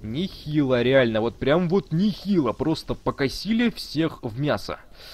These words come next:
Страшные пацаны, просто страшные, блин. А если бы еще и мы здесь были, ох, вот тут бы тогда вообще вакханалия началась.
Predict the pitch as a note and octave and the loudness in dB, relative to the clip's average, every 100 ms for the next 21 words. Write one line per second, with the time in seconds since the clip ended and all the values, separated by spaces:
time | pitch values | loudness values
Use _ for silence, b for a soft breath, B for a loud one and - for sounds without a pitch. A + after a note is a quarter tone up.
0 | B B B B B B - - D#3 F3 | B B B B B B -18 -8 -2 2
1 | F3 D#3 F3 E3+ D#3+ D#3+ B2+ D3 - D#3 | 2 2 -2 -4 -4 -4 -2 -2 -2 -6
2 | D3 C#3 A#2 G2+ A#2+ A#2+ A2+ F#2+ D2+ B | -2 2 2 0 -6 -6 -2 -2 -4 B
3 | B B - - - - A2+ D3 B2 D3+ | B B -20 -20 -20 -6 2 2 2 0
4 | D3 - D#3 B2+ D#3 B3+ G#3+ C3+ C#3+ A#2 | 0 0 0 0 0 0 0 0 -2 -2
5 | A2+ B2+ G#2 G2+ D3 F3+ F3 E3 D3+ B2 | -2 0 0 0 2 4 4 2 0 -2
6 | C#3 C3+ - C#3+ C3+ C#3 C3+ - C3+ A#2+ | -2 -2 -4 -4 -2 0 -2 -2 -2 -2
7 | - C#3 C3+ A2+ A2+ - A2 F2 - | -4 -4 -2 -2 -6 -6 -6 -6 -14